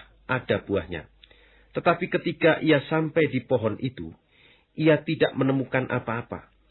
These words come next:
kecuali daun-daun saja. Sebab pada waktu itu belum musim buah ara. Lalu Yesus berkata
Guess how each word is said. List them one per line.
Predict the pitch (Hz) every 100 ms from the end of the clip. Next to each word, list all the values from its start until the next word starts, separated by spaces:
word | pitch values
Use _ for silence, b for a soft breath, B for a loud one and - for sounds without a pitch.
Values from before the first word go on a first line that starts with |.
| _ _
kecuali | 135 131 135 120 113 117
daun-daun | - 104 101 95 95 92 87
saja. | - 87 87 78 _ b b b b b
Sebab | - 131 135
pada | 131
waktu | 127 123 131 131
itu | 127 123 -
belum | 120 131
musim | 127 127 151 135 95
buah | 104 95
ara. | 92 85 - _ _ _ _ _ -
Lalu | 110 107 110 110
Yesus | 123 131 -
berkata | 120 113 117 113 113